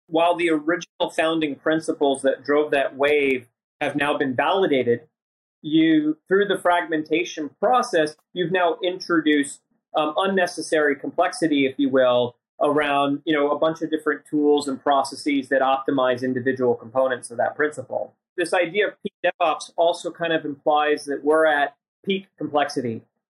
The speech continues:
for what it takes to build, construct, maintain these software systems. And even though a developer today can build something in an hour that would take them many days to have built, you know, two decades ago, the rest of the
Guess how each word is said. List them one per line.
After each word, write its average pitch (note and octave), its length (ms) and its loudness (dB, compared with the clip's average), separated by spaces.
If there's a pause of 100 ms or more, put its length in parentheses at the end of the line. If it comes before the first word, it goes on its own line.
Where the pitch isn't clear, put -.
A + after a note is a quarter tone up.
(160)
for C#3+ 480 2
what D#3 200 2
it D3+ 160 0
takes C#3+ 380 -4
to C3+ 480 0
build, D3+ 460 2
construct, C#3 640 -2
maintain C3 460 -2
these A#2+ 180 -8
software B2+ 320 0
systems. A#2+ 380 -8 (340)
And F3 300 -2
even B3 320 0
though A3 400 2
a F3 40 2
developer F3+ 540 0
today E3+ 640 0 (320)
can D#3 340 0 (240)
build G#3+ 360 0
something D#3+ 540 -2
in C3+ 120 -4
an C#3+ 180 -10
hour E3+ 460 2
that C#3+ 140 0
would C#3+ 180 0
take D3+ 240 -4
them C3+ 260 -2 (140)
many F#3+ 280 0
days E3+ 480 2
to D#3+ 120 2
have D3+ 140 0
built, C#3+ 320 0 (160)
you D#3+ 120 2
know, - 60 -2
two - 220 -4
decades E3+ 420 0
ago, C#3+ 480 0 (420)
the E3+ 140 0
rest F#3+ 500 -2
of E3 200 0
the D#3 180 2